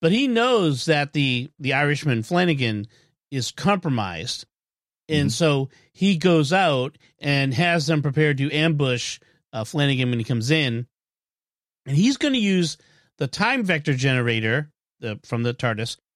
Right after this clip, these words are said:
Speaker 1: to power up the laser, 'cause that's been the big problem. The, the laser doesn't have any power.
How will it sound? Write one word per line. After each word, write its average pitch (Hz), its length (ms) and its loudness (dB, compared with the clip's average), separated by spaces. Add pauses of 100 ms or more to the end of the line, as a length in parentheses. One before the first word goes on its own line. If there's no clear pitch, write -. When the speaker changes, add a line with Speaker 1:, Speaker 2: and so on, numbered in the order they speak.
(180)
Speaker 1:
to - 80 -6
power 202 640 0 (320)
up 151 220 -2
the 147 140 0
laser, 143 560 0 (160)
'cause 127 180 -6
that's 165 320 0
been 165 160 4
the 151 80 2
big 139 140 0
problem. 117 280 -2
The, - 60 -8
the 135 60 -4
laser 135 260 2
doesn't 127 240 -2
have 123 180 -2
any 120 160 -2
power. 107 380 -2